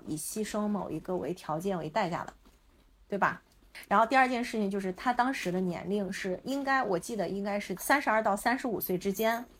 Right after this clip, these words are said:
这个年龄的女性，她的最大的尴尬就是生还是不生，这是两个字儿，一个是升迁不升的升，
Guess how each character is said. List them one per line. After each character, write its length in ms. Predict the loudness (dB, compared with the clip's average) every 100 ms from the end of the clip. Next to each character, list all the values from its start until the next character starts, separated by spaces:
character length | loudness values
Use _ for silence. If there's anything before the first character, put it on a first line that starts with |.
| -20 -20 -20 -20 -20 2
这 240 | 6 6
个 80 | 6
年 240 | 2 0
龄 140 | 0 2
的 80 | 2
女 180 | 0
性， 280 | -2 -4 -4
她 140 | 0 0
的 100 | 0
最 200 | 0 0
大 140 | 0
的 100 | 0
尴 220 | -4 -4
尬 180 | -2 -4
就 120 | -4
是 120 | -6
生 380 | -4 -2 -2 -4 -6
还 160 | -4
是 100 | -4
不 140 | -2 -4
生， 300 | -2 -2 -4 -10 -20 -8
这 120 | -2
是 120 | 0 2
两 220 | 2 0
个 100 | -4
字 120 | -4
儿， 120 | -4 -6 -4
一 140 | 0
个 100 | 0
是 260 | 0 0 -2 -2
升 320 | 4 4 4
迁 380 | 2 4 4 2
不 140 | -4
升 200 | -2 -2
的 80 | -2
升， 300 | -4 -6